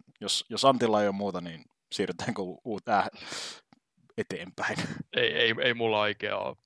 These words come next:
Speaker 2: oikein mitään yksittäistä, että ehkä paras muisto, mikä hänestä jää, on se, että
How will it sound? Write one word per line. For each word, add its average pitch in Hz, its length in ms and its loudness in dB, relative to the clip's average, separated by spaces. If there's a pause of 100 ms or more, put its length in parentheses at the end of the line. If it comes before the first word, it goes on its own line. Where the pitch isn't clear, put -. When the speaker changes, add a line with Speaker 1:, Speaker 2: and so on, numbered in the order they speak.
(680)
Speaker 2:
oikein 120 420 -4 (240)
mitään - 380 -10
yksittäistä, - 880 -12
että - 300 -16 (580)
ehkä 120 240 -4
paras 120 320 0
muisto, 123 280 -10
mikä 113 220 -4
hänestä 113 360 -6
jää, 117 140 2
on 110 120 -4
se, 110 140 -6
että - 240 -8